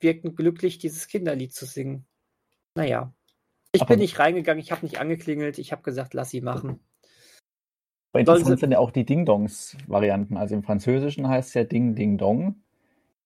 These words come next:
Speaker 2: Im Deutschen gibt's ja, heißt's ja Bim, Bam, Bum. Und zum Beispiel im, äh, Albanischen heißt Ding, Dang, Dong.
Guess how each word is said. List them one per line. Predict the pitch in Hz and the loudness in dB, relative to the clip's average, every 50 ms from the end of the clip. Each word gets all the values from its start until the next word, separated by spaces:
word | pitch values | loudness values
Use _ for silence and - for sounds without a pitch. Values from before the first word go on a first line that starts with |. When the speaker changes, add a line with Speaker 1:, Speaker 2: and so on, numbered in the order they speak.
| _ _ _ | _ _ _
Speaker 2:
Im | 117 104 | -4 4
Deutschen | - 214 226 135 - - 214 | 6 6 6 6 2 -4 -4
gibt's | 117 147 - - | -4 -4 -2 0
ja, | 175 139 107 - - _ _ - - | 0 0 0 -2 -6 _ _ -8 -4
heißt's | 113 110 - - | -4 -4 -2 -2
ja | 113 104 | -4 -4
Bim, | 110 120 120 135 131 | -2 -4 -4 -2 2
Bam, | 110 104 101 98 98 | 2 2 2 0 -2
Bum. | 127 120 160 196 208 202 - _ _ _ _ _ _ _ _ _ _ _ _ _ _ _ _ _ _ _ _ _ _ _ _ _ _ _ _ _ _ _ _ _ | -4 -2 -2 -2 -2 -2 -6 _ _ _ _ _ _ _ _ _ _ _ _ _ _ _ _ _ _ _ _ _ _ _ _ _ _ _ _ _ _ _ _ _
Und | _ 117 117 107 | _ -4 -4 -2
zum | - 113 | -2 0
Beispiel | 107 110 110 110 - _ 117 110 - - | 2 2 0 0 -2 _ -4 -4 -2 -2
im, | - 104 104 104 104 104 | -2 0 0 0 0 0
äh, | 98 101 104 101 104 104 104 95 107 123 147 - _ _ _ _ _ | -2 -2 -4 -2 -2 -4 -4 -6 -10 -14 -18 -20 _ _ _ _ _
Albanischen | - 117 110 104 107 110 123 131 143 139 - 123 117 | -2 0 2 2 2 2 2 0 -2 -4 -6 -6 -4
heißt | 117 110 110 - - - | -4 -4 -4 -6 -4 -4
Ding, | 123 113 120 107 | -2 0 0 0
Dang, | - 104 104 101 101 95 | 2 2 2 2 0 0
Dong. | - 104 117 131 165 180 170 165 156 | 0 0 0 0 -2 -4 -6 -8 -10